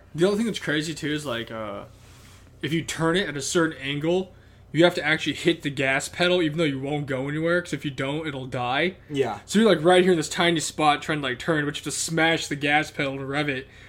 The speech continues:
Speaker 1: in order to get it to go into the thing, and you think you're gonna, like,
Speaker 2: <laughs>
Speaker 1: fly, but you, like, don't.
Speaker 2: Dude, I don't know. I couldn't do it.
Speaker 1: I know, it's crazy. I am certified to be on a forklift, though. Uh,
Speaker 2: So
Speaker 1: that's
Speaker 2: you
Speaker 1: just kinda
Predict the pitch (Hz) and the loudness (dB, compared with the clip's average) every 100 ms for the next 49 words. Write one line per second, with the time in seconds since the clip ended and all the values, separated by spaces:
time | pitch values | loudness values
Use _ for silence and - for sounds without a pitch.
0 | - 170 175 160 139 131 170 170 160 156 | 2 6 6 6 -2 8 8 8 2 4
1 | 160 160 147 147 - 160 151 143 165 156 | 6 4 2 -2 0 2 0 -2 -4 -2
2 | 156 143 147 214 202 151 143 131 131 131 | -2 -2 -2 0 2 4 4 2 -2 -4
3 | 123 123 123 127 110 - - - 117 117 | -4 -6 -6 -6 -10 -18 -14 -6 -2 0
4 | 117 110 110 117 123 110 113 110 98 - | 0 0 0 -2 -6 -4 -4 -4 -8 -12
5 | 135 131 127 - 123 113 139 196 196 196 | -12 -10 -12 -10 -10 -6 -2 0 0 0
6 | 202 196 151 143 135 151 143 - 151 147 | 0 0 -2 -2 -4 -4 -6 -6 -6 -6
7 | 113 120 117 117 - - 117 107 107 - | -10 -10 -10 -12 -20 -16 -10 -10 -10 -14
8 | - - - - 147 151 143 143 | -20 -20 -20 -10 -6 -4 -4 -4